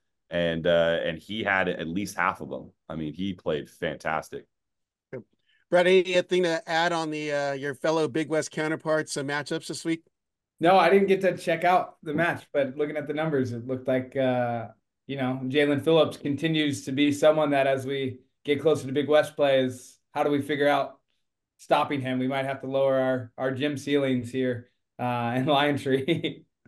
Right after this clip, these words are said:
Speaker 2: When it comes to Irvine, we're just gonna send In-N-Out into the locker room before and just put for Jalen and just have him, like, stuff his face with all that and some shakes too.
Speaker 3: Some
Speaker 2: So
Speaker 3: four by fours,
Speaker 2: hopefully it'll
Speaker 3: animal
Speaker 2: work.
Speaker 3: style. <laughs>
Speaker 2: Well, our next matchup, I love the alliteration this week, by the way. It's the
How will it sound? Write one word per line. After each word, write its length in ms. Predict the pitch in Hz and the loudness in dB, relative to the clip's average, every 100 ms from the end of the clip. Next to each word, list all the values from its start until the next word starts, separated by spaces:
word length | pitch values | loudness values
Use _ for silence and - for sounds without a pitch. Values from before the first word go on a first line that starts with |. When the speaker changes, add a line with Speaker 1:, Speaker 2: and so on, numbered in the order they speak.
| _ _ _ | _ _ _
Speaker 2:
When 120 | 156 175 | 0 0
it 60 | |
comes 220 | 185 214 | 2 0
to 80 | 175 | 2
Irvine, 280 | 165 185 160 | 4 4 2
we're 120 | 165 | 0
just 120 | 175 | -2
gonna 120 | 180 156 | -4 -6
send 340 | - 170 160 | -2 -2 -2
In-N-Out 540 | - 156 160 143 143 | -4 -4 0 0 0
into 160 | 143 151 | -4 -4
the 100 | 139 | -2
locker 320 | 123 131 - | -2 -2 -4
room 180 | 151 160 | -6 -4
before 460 | 147 - 139 147 165 | -6 -6 -2 0 0
and 100 | 131 | -4
just 160 | 123 | -8
put 200 | 147 139 | -6 -6
for 300 | _ 143 143 | _ -4 -4
Jalen 480 | 123 127 135 120 101 _ _ _ _ - | -2 -2 -2 -4 -12 _ _ _ _ -8
and 100 | 143 | -6
just 120 | 135 | -2
have 200 | 151 143 | -2 -2
him, 160 | 123 | -4
like, 180 | 120 117 | -6 -10
stuff 420 | - - - 170 160 | -8 -8 2 2 2
his 160 | 135 | -6
face 300 | - 139 135 | -4 -4 -4
with 100 | 123 | -6
all 120 | 123 | -4
that 180 | 127 131 | -4 -4
and 160 | 147 131 | -4 -6
some 120 | 123 | -6
shakes 420 | 120 139 120 - | -4 -4 -4 -8
too. 160 | - 127 | -10 -8
Speaker 3:
Some 60 | 139 | -6
Speaker 2:
So 140 | - | 4
Speaker 3:
four 100 | 175 | 6
by 220 | 170 170 165 | 8 6 6
fours, 260 | 170 170 | 6 6
Speaker 2:
hopefully 120 | 175 | 6
it'll 120 | 151 147 | 4 2
Speaker 3:
animal 80 | |
Speaker 2:
work. 60 | 160 | -2
Speaker 3:
style. 1080 | - 165 165 160 160 160 196 190 175 - - | 2 4 6 6 4 4 0 0 -4 -6 -10
<laughs> 20 | - _ _ - - - - - _ - 208 165 | -14 _ _ -8 -2 -2 0 -6 _ -16 -16 -8
Speaker 2:
Well, 140 | - 185 | 4 6
our 80 | 185 | 6
next 340 | 196 226 - | 4 2 0
matchup, 560 | 214 202 214 180 165 151 _ | 2 2 2 2 -2 -2 _
I 80 | - | -12
love 280 | 147 151 180 | -8 -2 0
the 80 | 180 | 0
alliteration 640 | 160 156 143 143 147 131 | -2 -2 -2 -2 -4 -6
this 160 | 127 131 | -8 -4
week, 160 | 127 | -4
by 160 | 127 123 | -2 -2
the 100 | 123 | -2
way. 160 | 123 127 | -2 -4
It's 220 | 127 - | -6 -8
the 240 | 139 135 | -8 -8